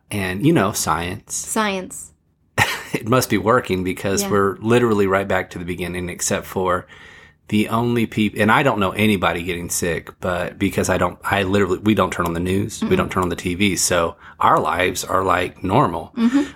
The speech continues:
Speaker 1: But I, I had asked my dad, and he said the only people he knows getting sick are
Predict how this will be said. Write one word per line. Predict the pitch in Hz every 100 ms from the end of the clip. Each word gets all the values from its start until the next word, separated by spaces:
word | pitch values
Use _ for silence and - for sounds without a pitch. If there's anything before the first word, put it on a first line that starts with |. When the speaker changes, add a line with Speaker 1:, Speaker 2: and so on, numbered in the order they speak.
| -
Speaker 1:
But | 104
I, | 101 104
I | - 98
had | 104 101
asked | 98 98 98 - - - _ _ -
my | 87
dad, | 104 160 139 107 90 -
and | 92
he | 92 120
said | 107
the | 95
only | 117 131
people | 107 90 82
he | - 131
knows | 107 85
getting | 90 82
sick | - 87 87 -
are | - 87 85 92